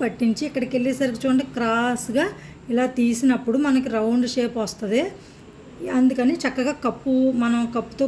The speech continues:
కుట్టుకుంటే ఎలా ఉంటుందో కట్టుకున్న తర్వాత అంత నీట్గా ఉంటుందండి. ఇది, ఇది ఒకటి. ఉక్సులు పట్టీకి ఇక్కడ మనం కరెక్ట్గా ఎక్కడ ఎగుడు, ఈ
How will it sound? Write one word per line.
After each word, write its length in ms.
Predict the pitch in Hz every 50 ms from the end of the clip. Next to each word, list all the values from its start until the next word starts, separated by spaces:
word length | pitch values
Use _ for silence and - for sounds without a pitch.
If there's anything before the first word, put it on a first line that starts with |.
| 269
కుట్టుకుంటే 400 | 269 - - - 247 240 220 254 247
ఎలా 120 | 226 226 226 226 226
ఉంటుందో 340 | 220 185 240 208 196 254 330 392 - - - - - - -
కట్టుకున్న 320 | 240 214 - 220 254 254 262 247
తర్వాత 200 | 254 226 - 285 262 240
అంత 120 | 226 233 - 247 233
నీట్గా 320 | 233 226 - 226 190 277 302 302 254
ఉంటుందండి. 440 | 220 190 226 214 185 214 208 202 214 202
ఇది, 120 | 285 349 415 - - - - - - - - - -
ఇది 80 | 226 214 202
ఒకటి. 180 | 185 180 165 214 240
ఉక్సులు 260 | 226 - - - 311 - 294
పట్టీకి 460 | 254 262 - 262 247 214 - 269 320 427 466 - - - - - - - - - - 240
ఇక్కడ 200 | - - 233 214 226 262 359 427 440 - - - - 262 226
మనం 180 | 233 233 233 233 233 233 233 - - - - - - - - - - - -
కరెక్ట్గా 480 | 269 262 - - - 311 262 285 262 254 262 262 269 - - - - - - - - 247 247
ఎక్కడ 240 | 254 - - 285 285 277 262 254 262 269 262 247
ఎగుడు, 220 | 247 208 254 269 262 254
ఈ 40 | 240